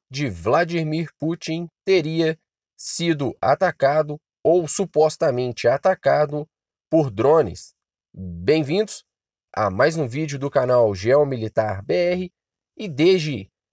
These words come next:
amanhã do dia de hoje, muito cedo, estamos acompanhando esses fatos na mídia internacional, mas esperamos a confirmação da mídia brasileira para poder trazer os fatos aqui no canal com mais segurança, como sempre.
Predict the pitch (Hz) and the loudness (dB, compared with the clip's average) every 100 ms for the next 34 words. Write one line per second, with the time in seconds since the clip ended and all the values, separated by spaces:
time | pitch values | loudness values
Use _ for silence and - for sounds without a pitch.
0 | _ - 143 143 135 143 127 117 151 123 | _ -2 2 4 4 4 0 -4 -4 -2
1 | 120 135 107 98 190 - - 185 190 147 | -2 -2 -2 -4 -6 -4 0 2 2 -2
2 | - 147 160 151 151 156 156 185 139 147 | -2 0 0 0 0 -2 0 2 4 4
3 | 151 143 190 - - 160 170 - 143 175 | 2 -2 -6 -4 0 0 -2 -2 0 0
4 | 151 156 120 123 - 131 131 143 202 175 | 0 -6 -4 -6 -4 -2 0 2 2 4
5 | 170 175 _ _ _ - 156 196 214 214 | 4 2 _ _ _ -4 4 4 4 0
6 | - 214 143 147 160 139 139 160 170 160 | -2 2 4 4 2 0 0 0 -4 -4
7 | 160 160 135 - 139 131 120 127 123 127 | 0 0 0 0 0 0 2 0 -2 -4
8 | 110 95 120 147 175 156 143 156 156 _ | -2 2 4 4 2 -2 2 4 4 _
9 | _ _ _ - 165 180 185 110 135 - | _ _ _ 0 2 2 2 0 -2 0
10 | 160 131 101 123 139 - 107 117 127 113 | 2 2 0 -4 -4 0 0 2 0 -4
11 | 107 113 123 165 127 127 139 160 151 127 | -6 -6 -2 -2 2 2 2 2 2 2
12 | 135 - 143 156 117 135 151 120 - 139 | 0 -4 -4 0 2 2 0 -4 -2 -2
13 | 123 - 151 151 95 | -2 0 0 0 -6